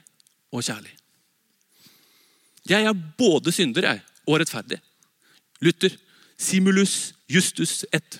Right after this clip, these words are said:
peccator, sier, sier Luther, sant? Det er latin. Både synder og rettferdig.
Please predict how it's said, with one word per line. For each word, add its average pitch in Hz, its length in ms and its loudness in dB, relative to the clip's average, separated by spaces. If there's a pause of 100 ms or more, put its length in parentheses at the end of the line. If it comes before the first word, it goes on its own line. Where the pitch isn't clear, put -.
(140)
peccator, 175 460 0 (640)
sier, 170 320 2 (480)
sier 185 240 4
Luther, 156 320 2 (240)
sant? 240 320 -2 (160)
Det - 80 0
er 156 80 2
latin. 160 400 2 (400)
Både 180 320 4
synder 156 400 2
og 139 140 2
rettferdig. 127 400 -2